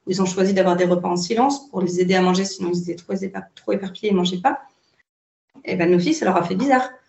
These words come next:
Parce que, euh, on est en voyage, qu'il y a plus trop de cadre, que les repas, c'est un peu nimp, que, euh, voilà. Euh, et ça leur a réapporté aussi de la rigueur. Enfin, il y a d'autres choses qui sont intéressantes à voir.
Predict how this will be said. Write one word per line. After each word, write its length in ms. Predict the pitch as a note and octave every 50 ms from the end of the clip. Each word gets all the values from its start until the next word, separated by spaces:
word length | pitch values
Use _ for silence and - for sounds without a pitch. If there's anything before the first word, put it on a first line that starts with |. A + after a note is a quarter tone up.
| _ _ _ _ _ _ _
Parce 160 | - F#3 F3+
que, 140 | - - A#3
euh, 320 | C4 C#4+ C4+ A3 G3 F#3 F#3
on 100 | F#3 F3+
est 60 | F3+
en 60 | F3+
voyage, 380 | F#3 F#3 F3+ G#3 A3+ A#3+ A#3 -
qu'il 100 | F#3+ F3+
y 40 |
a 0 |
plus 80 | - -
trop 140 | - - E3+
de 80 | -
cadre, 360 | - - A3 A#3+ B3 B3 A3+ -
que 120 | - F#3+
les 220 | F3 F3 F3 F3+
repas, 200 | F3 F3 - G3+
c'est 100 | F#3+ -
un 80 | F3+ E3
peu 120 | F3 F#3
nimp, 340 | - F#3 A3 A#3+ C4 C4+ - - - -
que, 60 | G3
euh, 360 | F#3+ F#3 F3+ F3+ E3+ F3 F3
voilà. 240 | E3+ F#3+ A3 A#3 A#3 - - - - - - - - - - - - _ - - - -
Euh, 480 | G3 F3+ F3 F3 E3+ F3 F3 F3+ - - - - _ _ _ _ _ _ _ -
et 60 | A3+
ça 120 | G#3 A3 G3
leur 160 | G3 F#3+ F#3
a 200 | F#3 F3+ F3+ -
réapporté 580 | - G#3 F#3+ G#3 G#3 G#3+ G#3 G#3+ G#3 - A#3+
aussi 180 | A#3 A3+ - A#3
de 60 | A3
la 80 | A3 A3
rigueur. 260 | A#3+ A3 G#3+ G#3 G#3 G#3
Enfin, 200 | - - F#3+ F#3+
il 60 | F#3+
y 40 | G3+ G3+
a 20 |
d'autres 160 | G3 A#3 A#3+
choses 160 | - D4+ D4+
qui 120 | D4+ - C#4
sont 100 | C4+ B3
intéressantes 480 | A#3 A#3+ A#3+ A#3 A#3 - A#3+ A#3 A#3
à 60 | A3+ A3
voir. 260 | G3+ G3+ G3+ G3+